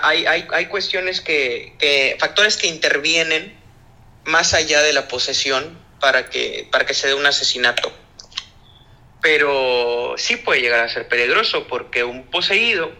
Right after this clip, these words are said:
eh, suele poseer, valga la redundancia, fuerza descomunal, suele ser, suele ser personas agresivas y ponle que no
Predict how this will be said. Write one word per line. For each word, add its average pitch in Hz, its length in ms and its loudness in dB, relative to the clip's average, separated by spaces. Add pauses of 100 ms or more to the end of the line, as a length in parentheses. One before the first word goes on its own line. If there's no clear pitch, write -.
(840)
eh, 135 520 -2
suele 160 320 0
poseer, 156 680 2
valga 147 280 4
la 156 80 4
redundancia, 156 760 2 (420)
fuerza 156 380 0
descomunal, 185 840 2 (640)
suele 147 320 0
ser, 143 400 0
suele 151 180 0
ser 156 180 0
personas 147 320 -2
agresivas 151 840 -2 (360)
y 143 680 -2 (120)
ponle 190 520 0
que 151 160 2
no 160 300 0